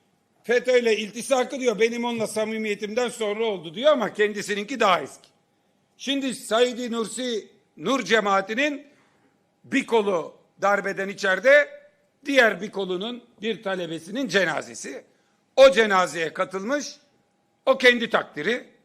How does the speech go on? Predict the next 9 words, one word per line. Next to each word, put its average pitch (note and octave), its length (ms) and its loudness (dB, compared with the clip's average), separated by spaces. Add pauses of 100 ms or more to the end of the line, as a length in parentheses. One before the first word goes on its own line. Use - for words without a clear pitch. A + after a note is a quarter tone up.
(460)
o A#3+ 120 2
cenazedeki F3 800 -2
görüntü F#3 420 -2
de A3 140 2
bu. D3+ 160 -8 (3750)
Cumhurbaşkanından F#3+ 1160 -4 (140)
alıntıyla F3+ 920 -6
bire G#3+ 280 -2
vicdansızlar. D#3 800 -6